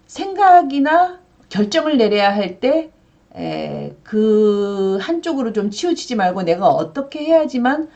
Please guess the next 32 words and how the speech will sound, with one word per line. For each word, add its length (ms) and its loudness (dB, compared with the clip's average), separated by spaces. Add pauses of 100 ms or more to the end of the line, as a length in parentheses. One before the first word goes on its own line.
(120)
서로가 460 -2
좋아질 440 2
수가 280 -6
있을까라고 840 0
그런 280 -4
어떤 220 -8
판단만 580 -4
잘 300 -4
내리면 520 -6
될 160 -10
것 140 -12
같습니다. 600 -8 (360)
그래서 260 -8
굉장히 400 -4
성실하고 1160 0
정직한 760 -4 (340)
그런 260 -4
어떤 280 -4
메시지가 500 -4
떴기 280 -8
때문에 340 -6
책임감이 640 -2
있는 400 -10
그런 220 -10
상황이고 680 -6 (300)
오늘 300 0
내가 240 0
만일에 420 -4
결정해야 720 -2
될 180 -6
부분이 380 -8
있다면, 520 -2